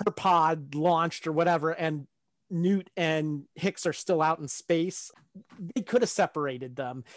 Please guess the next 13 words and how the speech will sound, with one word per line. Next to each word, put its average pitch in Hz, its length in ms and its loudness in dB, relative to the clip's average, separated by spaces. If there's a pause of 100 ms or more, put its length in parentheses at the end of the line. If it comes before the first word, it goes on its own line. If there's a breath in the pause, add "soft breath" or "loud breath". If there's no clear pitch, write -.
(260 loud breath)
And 170 200 2
then 254 140 4
we 247 100 0
could 220 140 -2
have 175 100 0
had 165 300 2 (600 soft breath)
Hicks 240 320 2
and 160 180 0
Newt 180 260 2
be 160 120 0
their 147 180 2
own 156 180 0
story. 139 300 -4